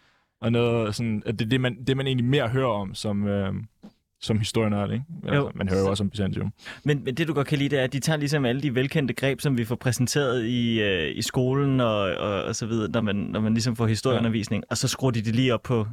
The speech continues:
Speaker 2: på tolv.
Speaker 1: Ja, det gør de.
Speaker 2: Ja.
Speaker 1: Jamen, altså, så det, man ved om middelalderen, altså, som danskere ved om middelalderen, det, de får at, at vide i historietimerne,
Speaker 2: Ja.
Speaker 1: det er sådan, øh, det er ikke meget om Byzantium, men,
Speaker 2: Ja, det er det
Speaker 1: men
Speaker 2: ikke.
Speaker 1: det er det virkelig ikke. Øh, men det, de får at vide om,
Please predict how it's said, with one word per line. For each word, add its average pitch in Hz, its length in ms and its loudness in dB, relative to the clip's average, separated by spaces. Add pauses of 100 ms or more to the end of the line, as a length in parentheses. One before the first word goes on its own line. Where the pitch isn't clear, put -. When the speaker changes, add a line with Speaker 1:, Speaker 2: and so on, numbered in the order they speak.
(300)
Speaker 2:
på - 100 -2
tolv. 117 220 0 (180)
Speaker 1:
Ja, 98 100 0 (140)
det 110 80 2
gør 117 120 4
de. 117 120 2 (180)
Speaker 2:
Ja. 110 40 -2
Speaker 1:
Jamen, 110 120 2
altså, 107 340 2
så - 160 -6
det, 131 180 2
man 135 160 2
ved 151 120 2
om 135 80 2
middelalderen, 117 560 0 (480)
altså, 107 200 -4 (140)
som 117 180 -2
danskere 113 320 2
ved 113 80 2
om 110 60 2
middelalderen, 110 280 2
det, 113 100 0
de 110 40 -2
får 107 320 2
at, 113 340 -4
at 110 100 2
vide 120 280 4
i 120 40 2
historietimerne, 107 800 0 (200)
Speaker 2:
Ja. 113 160 0 (360)
Speaker 1:
det 120 140 4
er 117 60 2
sådan, 117 300 0
øh, 104 260 2 (280)
det 135 80 4
er 139 40 4
ikke 147 120 2
meget 139 120 0
om 139 100 0
Byzantium, 110 640 -2
men, 120 140 -2
Speaker 2:
Ja, 151 40 2
det 190 100 0
er 196 40 0
det 123 100 -2
Speaker 1:
men 110 100 -2
Speaker 2:
ikke. 110 140 -6
Speaker 1:
det 135 60 4
er 135 40 2
det 139 100 0
virkelig 135 240 2
ikke. - 160 -6 (240)
Øh, 107 340 2
men 104 180 2
det, 143 100 4
de 156 60 2
får 135 140 2
at 113 60 -2
vide 139 300 2 (360)
om, 107 340 0